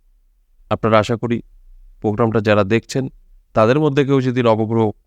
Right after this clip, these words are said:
কবচটা এখানে তৈরি করতে দেন, সে তো বুঝে গেলেন যে কী কারণে একটু দেরি হচ্ছে, তার জন্য অবশ্যই ক্ষমা প্রার্থী। এবার যে কথাটা বলবো, যে নাম, আমি যে ছটা নাম নিয়ে আলোচনা করছি,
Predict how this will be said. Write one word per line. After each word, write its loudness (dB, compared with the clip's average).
কবচটা -2
এখানে -4
তৈরি -2
করতে -6
দেন, -4
সে -2
তো 0
বুঝে 2
গেলেন 2
যে 0
কী -2
কারণে 0
একটু -6
দেরি 0
হচ্ছে, -6
তার 0
জন্য 0
অবশ্যই -2
ক্ষমা -2
প্রার্থী। -6
এবার 2
যে -2
কথাটা 0
বলবো, -6
যে -4
নাম, 0
আমি -6
যে -6
ছটা -2
নাম -2
নিয়ে -4
আলোচনা -4
করছি, -10